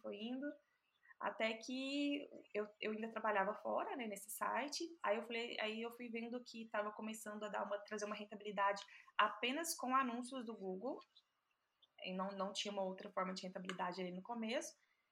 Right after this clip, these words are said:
Eu falei assim, "Eu vou me dedicar somente ao Namorada Criativa." E aí foi isso, comecei a dedicar ao namorado criativo, logo eu criei o canal no YouTube,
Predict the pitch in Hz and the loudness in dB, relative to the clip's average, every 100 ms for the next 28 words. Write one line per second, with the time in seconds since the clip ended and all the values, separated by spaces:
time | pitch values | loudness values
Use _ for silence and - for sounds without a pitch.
0 | _ - 226 254 247 226 226 247 247 247 | _ -6 -2 0 2 2 2 2 0 2
1 | - - 226 247 320 - _ _ - - | 0 6 10 10 8 -4 _ _ -6 2
2 | 262 254 226 233 226 277 - 226 233 247 | 4 4 2 0 -2 0 4 6 6 4
3 | 240 233 226 - 262 302 - 190 180 185 | 4 4 4 0 0 0 -2 -2 -4 -6
4 | - _ _ - _ _ _ _ _ - | -10 _ _ -20 _ _ _ _ _ -20
5 | - _ _ 208 220 220 226 220 226 370 | -20 _ _ -4 4 8 8 4 0 -2
6 | 523 294 - 214 - 202 202 196 180 180 | 2 0 0 -8 -8 -6 -2 0 0 -2
7 | 185 196 190 175 175 - 185 - 240 254 | -4 -6 -4 -2 -4 -4 -8 -4 -2 0
8 | 262 240 208 208 226 220 208 208 208 214 | 0 4 6 6 4 0 0 2 2 -2
9 | 196 190 185 180 185 - 240 262 254 214 | -2 -2 -2 -4 -6 -4 -2 0 0 -2
10 | 240 | -6